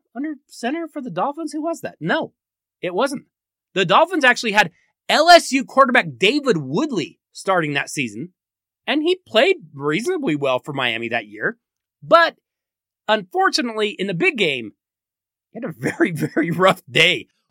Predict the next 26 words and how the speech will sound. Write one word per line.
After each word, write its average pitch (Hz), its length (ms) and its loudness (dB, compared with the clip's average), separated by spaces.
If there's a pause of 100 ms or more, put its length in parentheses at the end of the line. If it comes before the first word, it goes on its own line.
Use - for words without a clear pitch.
(120)
Washington 254 600 4
had 190 180 4
a 156 80 2
tough - 300 0
defense, - 580 -12 (120)
so - 180 -2
it 214 100 -4
wasn't 220 340 4
just 156 220 -6
Woodley. 160 340 0 (720)
But 175 340 -2
they 269 480 4
held 262 340 4
David 208 380 -2
Woodley 175 420 0 (300)
to 220 140 -4
just 185 260 -4 (300)
ninety-seven 202 1400 -2 (200)
passing 269 420 2
yards 143 340 -4 (460)
all 196 260 4
day. 175 440 0 (960)
Uh, 240 160 -14
but 285 200 2
I 294 120 6
mean, 285 520 -2